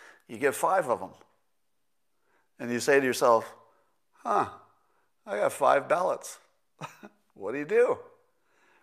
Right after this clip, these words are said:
Well, probably most people are honest and they go, "I only needed one," they throw the other four away. But some people are gonna fill out the other ones. You don't need everybody to fill out the extra ones. You just need, you know,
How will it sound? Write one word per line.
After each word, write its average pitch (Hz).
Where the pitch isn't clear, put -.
Well, 226
probably 147
most 139
people 139
are 127
honest 123
and 110
they 107
go, 113
"I 180
only 113
needed 107
one," 98
they 95
throw 98
the 101
other 98
four 123
away. 175
But 165
some 156
people 151
are 151
gonna 165
fill 175
out 180
the 196
other 254
ones. -
You 120
don't 143
need 156
everybody 120
to 117
fill 107
out 107
the 95
extra 131
ones. 101
You 269
just 285
need, 202
you 117
know, 117